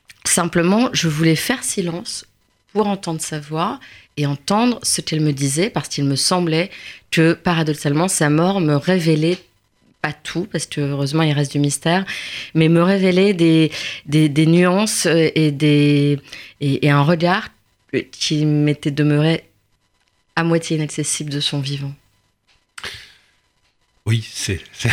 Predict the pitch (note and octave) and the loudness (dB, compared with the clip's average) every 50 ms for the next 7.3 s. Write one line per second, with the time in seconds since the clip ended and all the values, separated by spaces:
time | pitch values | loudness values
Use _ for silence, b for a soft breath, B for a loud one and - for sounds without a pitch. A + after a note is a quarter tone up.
0 | - - - - - - - C4+ A3+ C#3+ B2+ - - C3+ - - A2 - - C3+ | 2 0 0 -2 -2 -2 -2 -2 -2 -2 -2 -2 -2 -2 0 0 -2 0 0 0
1 | - - G#2+ - - G#2+ - - - F#2+ E2+ F#2+ F#2 F#2 B B B B B B | 0 2 0 2 2 0 0 -2 -6 -6 -4 -6 -6 -6 B B B B B B
2 | B B B B - A#2+ A#2 A2+ G#2 G2 - - - _ - - - - A3+ C#3+ | B B B B -2 0 2 2 0 0 -4 -8 -18 _ -20 -16 -10 -6 -4 0
3 | G#2+ A#2 - - - B2+ G#2+ A2 A2 G#2 F#2+ - - A2 G2+ F2+ F#2 G#2+ F#2+ G#2 | 0 0 0 2 0 2 2 4 2 2 0 0 0 2 2 2 2 0 2 2
4 | A#2 A#2 - - - - - - G2+ - - - F2+ E2+ G2 G2 G2+ G2 E2+ E2 | 0 0 0 -4 -6 -6 -4 -4 -4 -6 -6 -12 -4 -2 0 0 2 0 -2 -4
5 | E2+ D#2+ D#2+ E2 - - F#2 F2 - F#2 F2 F2+ E2+ - - - A2 F#2+ F#2+ F#2+ | -4 -4 -4 -6 -6 -6 -6 -4 -4 -4 -4 -4 -6 -6 -4 -4 -2 -2 -2 -4
6 | - - A2+ G#2 G#2 - - - - A#2 G#2+ C3 C3+ A#2+ A2 F#2+ F#2+ F#2+ - - | -2 0 2 2 2 0 0 0 2 2 4 4 4 4 2 2 0 -2 0 -2
7 | - - C#3+ D3+ F3 E3+ | -2 0 0 -2 -2 -4